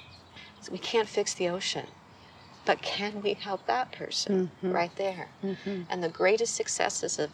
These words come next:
Speaker 1: come for us when it's a human connecting with another human.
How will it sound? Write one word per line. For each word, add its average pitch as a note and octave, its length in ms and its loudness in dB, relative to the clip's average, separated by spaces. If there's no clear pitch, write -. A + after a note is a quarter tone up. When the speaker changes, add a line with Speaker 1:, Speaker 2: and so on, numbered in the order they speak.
Speaker 1:
come D3 400 0
for - 240 -4
us D#3 340 2
when E3+ 180 0
it's D#3 240 -2
a F3+ 80 0
human F3 380 -2
connecting D#3 500 -4
with D3+ 160 -8
another C#3+ 280 -4
human. - 300 -10